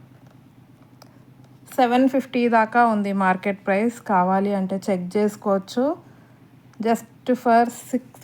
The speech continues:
ఫైవ్ నైంటీ రూపీస్ free shipping all over India. And నెక్స్ట్ వచ్చేసి మనకి, and నెక్స్ట్ వచ్చేసి ఈ మోడల్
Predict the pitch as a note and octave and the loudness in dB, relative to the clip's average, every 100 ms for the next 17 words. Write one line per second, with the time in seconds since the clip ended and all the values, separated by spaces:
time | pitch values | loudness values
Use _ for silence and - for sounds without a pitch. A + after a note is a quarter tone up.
0 | - G3+ A3 A3 G#3+ G#3+ A3 A3 G#3 G#3+ | -2 0 2 2 2 0 0 -2 -2 -2
1 | G#3+ - F#3+ F#3 F#3+ F#3 F#3+ F#3 F3 F3 | -4 -4 -4 -4 -6 -4 -2 -2 -2 -4
2 | F3+ F3+ F#3 C4 D4+ - - - - - | -4 -4 -4 -6 -10 -20 -20 -20 -20 -20
3 | - G3 G3 A3 - - B3 A#3 G#3+ G#3 | -14 -10 -8 -8 -10 -8 -8 -4 -6 -4
4 | A#3+ A#3 G#3 G3 G3 G3 - - - - | -2 -2 -2 -6 -8 -8 -10 -18 -20 -20
5 | - _ - - - - - - - - | -20 _ -20 -20 -20 -20 -20 -20 -20 -20
6 | - - - - - - - - - - | -20 -20 -20 -20 -20 -20 -20 -20 -20 -20
7 | - - - - - - - - - C4 | -20 -20 -20 -20 -20 -20 -20 -20 -16 -4
8 | A#3 A#3 A#3 - C4+ C4+ C4+ B3+ B3+ C4 | 0 0 -2 -2 0 2 2 0 0 -2
9 | A#3+ B3 A#3 A3 A#3+ | 0 2 4 4 4